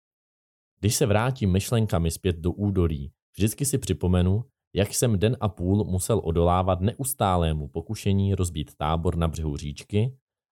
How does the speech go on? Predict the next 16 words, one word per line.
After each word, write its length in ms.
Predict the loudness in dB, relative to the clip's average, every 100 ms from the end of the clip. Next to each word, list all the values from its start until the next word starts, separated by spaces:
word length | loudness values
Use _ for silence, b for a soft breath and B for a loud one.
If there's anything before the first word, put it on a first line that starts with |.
| -10
a 40 |
tiše 300 | -4 -2 0
se 140 | -2 -4
kochat 440 | -4 -2 -2 -2
liduprázdnou 720 | -2 -2 -2 -2 -2 -2 -4 -6
krajinou. 640 | -4 -2 -2 -4 -8 -14 _ _ _ _ _ _ 0
Míst 400 | 4 4 2 -6 -16 -16
k 80 | -2
romantickému 760 | 0 2 0 -2 -2 0 2 0
kempování 720 | -2 0 0 2 2 0 0
lákalo 460 | 0 -2 -2 -2
po 140 | -2 -6
cestě 360 | -8 -8 -8
víc 340 | -8 -10 -12 -8
než 180 | -8 -6
dost. 320 | -10 -10